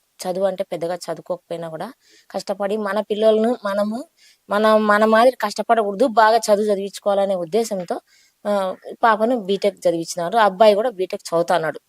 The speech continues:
ప్రజెంట్ చెన్నైలో చదువుతున్నాడు. ఆ, అనే ఆ ఆలోచనతో మంచి కుటుంబము, ఎవరి జోలికి పోయేది కానీ అట్లా చాలా, అమ్మాయి కూడా ఒక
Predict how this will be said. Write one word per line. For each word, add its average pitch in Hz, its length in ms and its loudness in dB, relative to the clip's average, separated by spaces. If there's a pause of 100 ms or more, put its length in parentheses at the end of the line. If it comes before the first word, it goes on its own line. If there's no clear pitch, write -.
ప్రజెంట్ 156 340 -4 (680)
చెన్నైలో 170 320 -2
చదువుతున్నాడు. 165 720 -8 (640)
ఆ, 175 380 -10 (540)
అనే 220 180 0
ఆ 208 220 -2
ఆలోచనతో 196 760 2 (280)
మంచి 233 440 0 (100)
కుటుంబము, 180 580 -6 (200)
ఎవరి 190 280 0
జోలికి 185 280 -2
పోయేది 175 400 -4
కానీ 175 220 -4
అట్లా - 260 -12 (180)
చాలా, 185 340 -2 (100)
అమ్మాయి 196 300 -2
కూడా 190 200 0
ఒక 214 80 -6